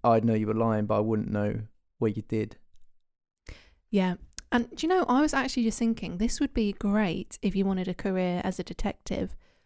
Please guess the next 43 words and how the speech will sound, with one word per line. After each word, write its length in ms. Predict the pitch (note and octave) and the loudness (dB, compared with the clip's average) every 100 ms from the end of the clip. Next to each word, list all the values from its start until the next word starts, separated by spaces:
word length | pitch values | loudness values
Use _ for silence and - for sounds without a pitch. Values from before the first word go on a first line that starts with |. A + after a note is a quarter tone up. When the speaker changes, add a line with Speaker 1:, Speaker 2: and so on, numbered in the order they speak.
| - | -10
Speaker 1:
Great. 460 | C3 A#2+ G2+ - - | -2 -2 -4 0 6
Speaker 2:
But 460 | D4+ F#3 F3 A#3+ - - _ _ _ - - | 8 6 2 -2 -6 -20 _ _ _ -16 -2
you 360 | G#3+ A#3+ D#4 D4+ | 4 8 8 6
can't 360 | C4+ A#3 A3+ | 6 4 4
prove 560 | - C4 A3+ D#3+ F3+ - | 2 4 4 4 0 0
that 140 | G#3+ | 0
they're 140 | G3+ G3 | 2 2
lying. 540 | A3 A#3+ F3 E3 F3 - _ - - | 4 4 4 0 -6 -10 _ -14 -4
Speaker 1:
Yeah, 140 | D#3 C#3+ | 4 6
you've 160 | B2+ | 6
got 140 | C#3+ C3 | 6 6
no 100 | B2 | 4
proof 340 | - C3+ A#2+ | 2 2 2
of 120 | A#2 A#2 | 0 4
it. 80 | |
Speaker 2:
Yeah, 260 | A3 A#3 G3+ | 8 8 8
Speaker 1:
Or 120 | C3 | 6
Speaker 2:
so 160 | C3+ A#3 | 8 10
Speaker 1:
you, 40 | |
Speaker 2:
I 100 | A#3 | 8
think 180 | A3+ B3 | 8 6
Speaker 1:
yeah. 80 | A#3 | 6
Speaker 2:
it 20 | |
would 100 | A3 | 6
actually 300 | A3 A3 G#3 | 4 2 0
be 180 | G3 G3 | 2 4
more 240 | G3 G3+ | 4 4
frustrating. 840 | F#3+ F#3 - G#3+ A#3+ B3 - - G#3+ - | 2 -2 -2 2 2 2 -2 -4 -6 0
Speaker 1:
I 100 | E3+ | 4
wonder, 460 | E3+ F3+ E3+ B2+ - | 6 6 6 6 6
I 80 | C3 | 6
wonder 260 | C#3 D3+ | 6 6
if, 160 | C#3 - - - _ _ _ - | 2 0 -12 -16 _ _ _ 2
I 100 | C#3 | 2
think 260 | F#3 G#3 G#3 | 6 4 4
it 60 | |
would 180 | F3 D#3+ | 4 2
be 100 | C#3+ | 2
helpful 540 | C3 E3 E3 - B2 A#2 | 4 4 2 -4 -4 0
though, 180 | - - | 0 -2
'cause 200 | C#3+ A#2+ | -2 0
you 100 | B2+ | 0
could, 200 | D3+ | 0